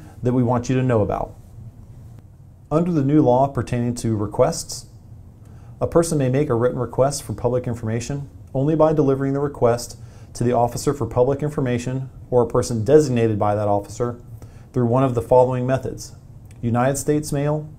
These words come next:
electronic mail, hand delivery, or any other appropriate method approved by the governmental body.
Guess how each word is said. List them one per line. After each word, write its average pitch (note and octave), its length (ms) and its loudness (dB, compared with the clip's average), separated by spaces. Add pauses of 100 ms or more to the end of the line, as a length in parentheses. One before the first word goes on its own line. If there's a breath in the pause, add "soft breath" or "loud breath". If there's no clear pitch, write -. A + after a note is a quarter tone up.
(540 loud breath)
electronic C3 640 2
mail, D3 420 -2 (400)
hand C3+ 240 0
delivery, D#3+ 500 2 (540 loud breath)
or C3+ 460 8 (280 loud breath)
any D3 300 2
other D3+ 240 6
appropriate B2+ 540 2
method A2+ 320 0
approved A2+ 320 0
by G#2+ 100 2
the G#2+ 80 0
governmental G#2 260 -2
body. A2+ 320 2